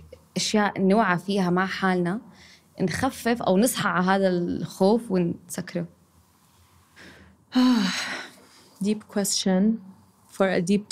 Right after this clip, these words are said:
Speaker 2: topic. وما أظن في حدا، I am yet to meet a person ما عنده خوف.
Speaker 1: طبعا.
Speaker 2: ما في حدا. Because we were all once upon a time children. We were all socialized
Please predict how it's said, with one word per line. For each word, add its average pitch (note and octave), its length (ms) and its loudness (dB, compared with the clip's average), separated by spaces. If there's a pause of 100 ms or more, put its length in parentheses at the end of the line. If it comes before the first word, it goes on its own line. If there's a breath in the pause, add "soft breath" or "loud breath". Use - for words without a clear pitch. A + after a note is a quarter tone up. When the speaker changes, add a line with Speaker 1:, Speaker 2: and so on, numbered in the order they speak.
Speaker 2:
topic. F#3+ 320 0 (520)
وما F#3 440 2
أظن G3 200 4
في F#3+ 180 2
حدا، F#3+ 440 4
I G3+ 220 6
am G3+ 80 8
yet A3 180 8 (140)
to G3 60 6
meet F#3+ 280 4
a - 20 -2
person F#3 300 2
ما F3 160 2
عنده E3+ 200 2
خوف. F3 360 -4
Speaker 1:
طبعا. G#3+ 180 4
Speaker 2:
ما G#3+ 80 6
في A3 140 4
حدا. F#3 480 4 (480 soft breath)
Because A#3 160 8
we A#3 200 8
were G#3+ 240 8
all B3 320 10
once A3+ 260 6
upon G#3 220 6
a G3 60 6
time F#3+ 460 6
children. F3+ 400 4 (680 loud breath)
We G#3+ 180 8
were G#3 220 8
all A3 200 8
socialized F3+ 840 2